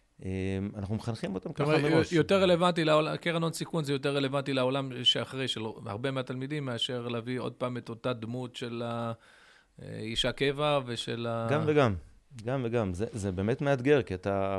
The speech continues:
Speaker 1: פותח את הבן אדם למורכבות גדולה בחיים.
Speaker 2: תן לי, תן לי הרצאה, מה ההרצאה אתה יכול, אני לא אגיד הכי טובה, כדי שלא יצא שאנחנו פוגעים ב-, במי שהיה במקום השני, אבל ת-, תן לי דוגמה להרצאת חול מאוד טובה, מישהו שהבאת ואתה אומר, "אני רוצה כל שנה שהוא יבוא,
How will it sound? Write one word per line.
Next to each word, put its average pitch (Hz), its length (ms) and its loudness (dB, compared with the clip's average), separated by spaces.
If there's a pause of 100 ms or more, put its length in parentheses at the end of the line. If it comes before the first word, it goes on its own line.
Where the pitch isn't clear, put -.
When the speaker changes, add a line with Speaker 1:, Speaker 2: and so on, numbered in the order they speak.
Speaker 1:
פותח 117 300 -2
את - 60 -6
הבן 107 180 -2
אדם 110 260 -2
למורכבות 104 520 -4
גדולה 101 240 0
בחיים. 87 380 -8 (180)
Speaker 2:
תן 180 180 2
לי, 175 100 -4
תן 170 140 -6
לי 170 100 -2
הרצאה, 143 280 -2
מה 147 120 0
ההרצאה 160 360 0
אתה 123 60 -4
יכול, 123 200 -4
אני 123 140 -2
לא 131 40 0
אגיד 123 160 -2
הכי 131 200 -4
טובה, 120 260 0
כדי 110 180 -6
שלא 117 180 -4
יצא 113 160 -6
שאנחנו - 320 -12
פוגעים 110 280 -8
ב-, 107 120 -4 (520)
במי 107 280 -6
שהיה 110 300 -4
במקום 110 360 -6
השני, 113 300 -6
אבל 110 80 -4
ת-, - 120 -12 (100)
תן 156 120 4
לי 175 80 2
דוגמה 147 240 2
להרצאת 127 360 4
חול 127 320 0
מאוד 123 340 0
טובה, 117 580 4 (160)
מישהו 120 220 -6
שהבאת 123 380 0
ואתה 117 240 0
אומר, 120 280 0
"אני 117 120 -2
רוצה 123 240 -4
כל - 160 4
שנה 127 220 -2
שהוא - 180 0
יבוא, 117 440 0